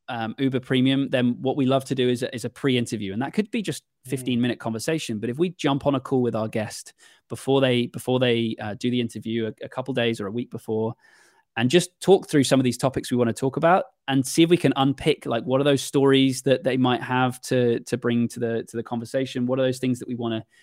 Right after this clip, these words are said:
Speaker 1: um, riff on? Where are the areas that they're less excited and so we don't wanna focus on in the interview? And you, you can't know that ahead of time. And what are the areas what we, that are, they're really excited to talk about? Having that,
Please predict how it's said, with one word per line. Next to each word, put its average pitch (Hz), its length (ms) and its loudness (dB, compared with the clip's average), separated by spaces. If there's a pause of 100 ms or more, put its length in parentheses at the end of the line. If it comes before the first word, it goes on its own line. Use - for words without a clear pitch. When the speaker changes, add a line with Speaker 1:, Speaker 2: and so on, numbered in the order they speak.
(300)
Speaker 1:
um, 117 280 -2
riff 135 220 -2
on? 117 240 2
Where 139 200 6
are 139 40 6
the 139 160 2
areas 131 300 2
that 131 120 -2
they're 123 120 -4
less 127 220 0
excited 123 640 2
and 110 100 -2
so 110 100 -4
we 107 60 -2
don't 113 140 -2
wanna 127 140 0
focus 127 340 0
on 123 80 0
in 120 60 0
the 120 100 2
interview? 120 520 0
And 110 220 -2 (460)
you, 123 200 -6
you 240 80 -14
can't - 220 -4
know 123 160 2
that 101 140 -2
ahead 120 140 -2
of 113 60 2
time. 113 220 0
And 107 100 2
what 127 80 6
are 123 60 2
the 123 100 4
areas 117 300 2
what 120 140 -2
we, 110 320 -2
that 113 120 -2
are, 113 120 -2
they're 113 120 0
really 131 240 8
excited 110 320 0
to - 60 -20
talk - 180 -10
about? 110 260 -2 (1080)
Having 160 280 6
that, 135 180 4